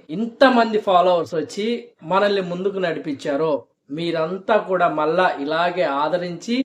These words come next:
నేను ఫస్ట్ టైమ్ అన్నమాట చేస్తుంది ఇది. బీబీ జోడి సీజన్ వన్ మనం చేయలేదు. So, బీబీ జోడి సీజన్ టూ చేస్తున్నాను. So, ఇలాగే మీరు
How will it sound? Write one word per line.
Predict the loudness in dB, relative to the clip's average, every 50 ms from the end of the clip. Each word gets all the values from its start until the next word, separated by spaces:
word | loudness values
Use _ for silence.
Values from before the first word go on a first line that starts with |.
| _ -2
నేను | 0 2 2 2
ఫస్ట్ | 2 2 2 2 2 2 4
టైమ్ | 4 6 6 6 6
అన్నమాట | 4 4 4 2 0 0 -2 -2 -2
చేస్తుంది | -2 -2 -2 -4 -4 -2 -2 -2 -4
ఇది. | -6 -10 -16 _ _ _ _ _ -18
బీబీ | -6 0 0 0 0 0 -2 -2
జోడి | -2 0 0 0 0 0 -2 -4
సీజన్ | 0 0 2 2 2 2 0
వన్ | 0 -2 -4 -2
మనం | -4 -4 -2 -4 -4 -6 -4
చేయలేదు. | -6 -4 -2 -2 -2 0 -2 -4 -4 -8 -12 -8 -6
So, | -4 -2 -2 -2 -4 -6 -6
బీబీ | -6 -6 -6 -4 -2 -2 -4 -4
జోడి | -4 -4 -4 -4 -6
సీజన్ | -6 -6 -6 -6 -4 -4 -6 -6
టూ | -2 0 2 2
చేస్తున్నాను. | 4 4 4 2 2 -2 -6 -4 -2 0 0 0 0 0 -2 -4 -8 -18 _ _ _ _ -2 2
So, | 4 6 6 6 4 2
ఇలాగే | 0 2 4 4 4 4 2 0
మీరు | -2 -4 -6 -4 -4 -4 -2 -2 -4 -4 -6